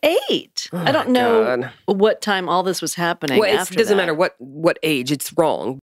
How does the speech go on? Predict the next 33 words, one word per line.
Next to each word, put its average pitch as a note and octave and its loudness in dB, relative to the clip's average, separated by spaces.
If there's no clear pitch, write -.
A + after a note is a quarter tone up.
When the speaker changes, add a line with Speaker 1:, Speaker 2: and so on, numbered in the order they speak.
Speaker 2:
There's C#3 0
no D3+ 2
right C#3+ 0
time E3 -2
to B2+ 0
do D3+ 2
that - 0
kind - -6
of A3 -2
Speaker 1:
Oh - -6
Speaker 2:
thing. D#4 0
Speaker 1:
my B3+ 2
God. A3+ 0
She - -2
says, B3 0
"I A3 0
lost A3 0
weight G#3+ 0
and B3 0
half C4 -2
my C4+ 0
hair." C#4+ -2
Speaker 2:
Uh, D#3+ 0
worth B3+ 2
it C4+ 0
'cause A#3 0
you're A3 -2
skinny. C4 0
Speaker 1:
Oh F#4 4
Speaker 2:
That's - -2
Speaker 1:
my - 4
Speaker 2:
such C4 -2
bullshit. E3+ 2